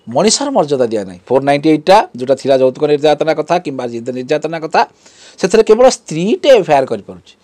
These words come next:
ଆପଣ ଥରେ ଚିନ୍ତା କରିକି ଆଖି ମୁଜିକି ଥରେ ଭାବନ୍ତୁ, ପୁରୁଷମାନେ କ'ଣ ନିର୍ଯାତିତ ନୁହନ୍ତି? ପୁରୁଷମାନେ ଯାହା ନିର୍ଯାତନା ପାଉଛନ୍ତି,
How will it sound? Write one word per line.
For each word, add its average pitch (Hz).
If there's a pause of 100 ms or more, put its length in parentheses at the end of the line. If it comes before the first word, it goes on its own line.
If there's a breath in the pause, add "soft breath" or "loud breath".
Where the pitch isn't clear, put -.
(360 soft breath)
ଆପଣ 180
ଥରେ 180
ଚିନ୍ତା 147
କରିକି 165
ଆଖି 135
ମୁଜିକି 156
ଥରେ 147
ଭାବନ୍ତୁ, 123 (640)
ପୁରୁଷମାନେ 175
କ'ଣ 185
ନିର୍ଯାତିତ 147
ନୁହନ୍ତି? 170 (1700)
ପୁରୁଷମାନେ 156
ଯାହା 135
ନିର୍ଯାତନା 127
ପାଉଛନ୍ତି, 117